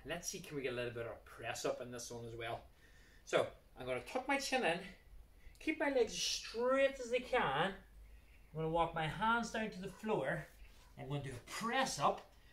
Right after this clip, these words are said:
okay, as best I can. Then I'm gonna bring my feet, by bringing my bum up high, keep my legs really straight, and come up. Then I'm gonna do another one. We'll go down. Let's see, can we do three of these? And then we press,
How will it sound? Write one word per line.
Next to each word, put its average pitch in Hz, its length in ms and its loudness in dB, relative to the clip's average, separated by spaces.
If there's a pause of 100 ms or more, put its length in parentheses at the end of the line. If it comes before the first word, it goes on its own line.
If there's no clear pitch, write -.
(140)
okay, 160 260 -2
as 190 160 4
best 233 300 0
I 240 120 4
can. 185 500 4 (420)
Then 143 100 0
I'm 147 60 2
gonna 151 120 0
bring 156 180 0
my 139 100 -2
feet, - 400 -2 (680)
by 208 80 -6
bringing 220 300 -4
my 196 180 2
bum 247 260 8
up 190 100 4
high, 175 140 4
keep 277 180 -2
my 269 100 2
legs 254 300 4
really 240 220 -2
straight, 208 460 -2 (720)
and 139 100 -6
come 160 160 -2
up. - 240 4 (340)
Then 135 120 -2
I'm 139 40 -4
gonna 135 160 0
do 135 120 0
another 202 420 4
one. 262 260 4 (1000)
We'll 135 120 -6
go 135 100 -6
down. 185 380 2
Let's 277 160 4
see, - 80 -8
can 190 160 -6
we 190 60 0
do 151 120 0
three 160 460 0
of 160 80 2
these? 123 400 -8 (540)
And 110 100 -10
then 113 80 -8
we 113 60 -8
press, - 760 0